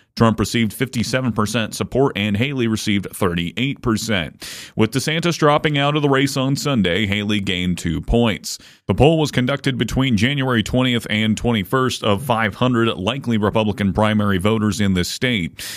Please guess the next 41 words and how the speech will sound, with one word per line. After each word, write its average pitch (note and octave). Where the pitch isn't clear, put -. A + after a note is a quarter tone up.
The F#2
poll C#3+
has B2+
a A#2+
margin A#2+
of G#2+
error A#2+
of G#2+
four E3
point B2
four G#2+
percent. A2+
A G#2+
Washington A#2+
Post B2+
and G#2
Monmouth A2
University G#2+
poll C3
also A#2
released B2+
on A#2
Monday B2
placed A#2+
Trump B2+
eighteen B2
points A2+
ahead F#2+
of F2
Haley, A2+
with G#2+
fifty-two D#3
percent B2+
supporting D3
the G2+
president F2
and G2
thirty-four B2+
percent A2
backing F2
Haley. G2+